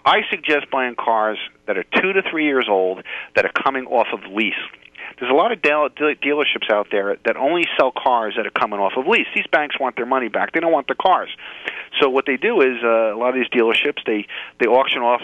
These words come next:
the most of them, but they take the, they cherry pick the best ones, they certify them, they put them in their showrooms, and they sell them below book value. And that's the way I've been buying my cars for the last ten years, is I go in there and I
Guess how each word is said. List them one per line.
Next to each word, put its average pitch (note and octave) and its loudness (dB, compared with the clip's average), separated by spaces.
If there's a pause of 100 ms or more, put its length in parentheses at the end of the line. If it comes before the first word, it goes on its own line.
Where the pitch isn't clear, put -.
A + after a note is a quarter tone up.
the A2+ 2
most A2+ 0
of A2+ -4
them, B2 -2
but B2 0
they A2 -2
take - -4
the, A2 -2 (180)
they A2+ -6
cherry C3+ 0
pick - -6
the G#2+ -8
best A2+ 0
ones, A2+ -6
they A2+ 0 (100)
certify A#2+ 0
them, G#2+ -4
they G2+ -4
put - -2
them D#3+ 0
in C3 -6
their A2+ 0
showrooms, G2+ -4 (440)
and B2+ 2
they C3 2 (100)
sell F#3+ 2
them A#2+ -4
below A#2+ 0
book A#2 -2
value. B2 0 (220)
And A#2 -2
that's G3 2
the - -4
way C#3 0
I've D3+ 0
been A#2+ -6
buying G#2 0
my G2 -4
cars G#2+ -2
for G#2+ -4
the G#2 -6
last A2+ -2
ten A2 -2
years, - -2 (380)
is G2+ 2
I A#2+ 4
go C3+ 0
in A#2 -2
there A#2+ 0
and A2+ -2
I A#2+ 0